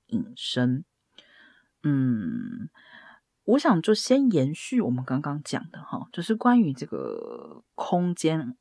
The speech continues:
安全的议题。我觉得根本的一个问题就是，到底和跨性别分享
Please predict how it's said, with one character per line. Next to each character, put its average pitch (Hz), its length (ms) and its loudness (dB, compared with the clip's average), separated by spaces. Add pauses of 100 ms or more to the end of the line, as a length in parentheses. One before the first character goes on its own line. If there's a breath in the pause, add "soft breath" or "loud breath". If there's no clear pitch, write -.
(160)
安 156 320 -2
全 - 360 -6
的 - 180 -8 (120)
议 - 260 -4
题。 - 400 -20 (480 soft breath)
我 220 100 8
觉 277 140 4
得 294 160 -6
根 330 240 0
本 131 240 2
的 - 100 -4
一 135 160 -6
个 139 140 0
问 180 200 0
题 139 220 -6
就 156 160 -4
是， 151 320 -4
到 262 180 2
底 123 240 0
和 127 300 -4
跨 196 320 -2
性 151 240 -2
别 120 240 -6
分 160 380 -4
享 - 340 -6